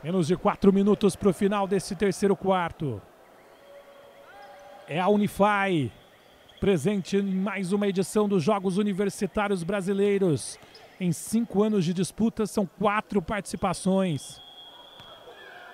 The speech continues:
Já são duas medalhas de ouro no basquete, medalha de ouro no basquete três x três. Na verdade, são seis participações, contando esse ano também com a medalha de prata no basquete três x três em Palmas, no Tocantins.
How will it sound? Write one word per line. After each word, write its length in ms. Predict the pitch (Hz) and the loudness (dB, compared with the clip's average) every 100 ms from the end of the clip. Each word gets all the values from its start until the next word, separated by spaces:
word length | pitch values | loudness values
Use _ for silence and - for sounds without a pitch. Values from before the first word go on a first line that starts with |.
| - - | -20 -14
Já 80 | - | -10
são 220 | 143 180 | -6 -2
duas 260 | 165 175 165 | 2 4 4
medalhas 400 | 160 165 160 147 | 2 -2 0 0
de 120 | 131 | 2
ouro 160 | 170 165 | 2 2
no 80 | 156 | -2
basquete, 760 | 139 - - 180 175 - 170 | -4 -6 -4 -2 -2 -4 -2
medalha 300 | 151 151 175 | -2 -2 -2
de 100 | 147 | 0
ouro 160 | 175 175 | 2 2
no 80 | 160 | -2
basquete 480 | 151 - 185 - | -4 -6 -8 -6
três 280 | 170 170 170 | -6 -4 -4
x 240 | - 139 - | -4 -8 -8
três. 320 | 151 180 170 | -6 -4 -2
Na 80 | 156 | -4
verdade, 280 | 147 170 | -6 -10
são 140 | - 262 | -10 -12
seis 420 | - - 170 190 | -10 -8 -6 -6
participações, 560 | - 143 - 139 170 190 | -6 -10 -8 -8 -8 -10
contando 400 | 240 202 180 220 | -10 -6 -4 -4
esse 280 | - - | -6 -4
ano 160 | 185 196 | -4 -4
também 340 | 185 147 156 | -6 -6 -6
com 80 | 185 | -6
a 40 | 180 | -6
medalha 260 | 156 170 | -4 -4
de 80 | 151 | -6
prata 320 | 143 175 170 | -8 -8 -6
no 80 | 165 | -6
basquete 460 | 165 151 - 175 165 | -6 -8 -10 -10 -8
três 240 | 170 165 | -6 -4
x 240 | - 147 - | -6 -10 -8
três 440 | 180 180 - - - - - - | -4 -4 -6 -14 -14 -14 -16 -10
em 120 | 185 156 - | -4 -4 -2
Palmas, 460 | 185 185 185 180 143 | -2 -2 -2 -4 -4
no 80 | 160 | -4
Tocantins. 720 | 170 - 139 - 196 180 - | -4 -4 -8 -4 -4 -4 -8